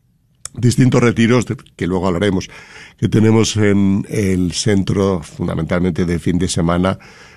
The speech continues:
Tenemos todas las semanas, nos juntamos los martes, el grupo de parejas,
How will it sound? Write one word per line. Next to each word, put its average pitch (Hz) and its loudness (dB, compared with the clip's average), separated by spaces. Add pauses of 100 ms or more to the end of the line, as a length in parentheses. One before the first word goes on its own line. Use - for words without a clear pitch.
(160)
Tenemos 98 0
todas 101 2
las 101 -2
semanas, 95 0
nos 87 -4
juntamos 92 -2
los 92 -4
martes, 104 0
el 82 -2
grupo 92 -2
de 95 0
parejas, 131 0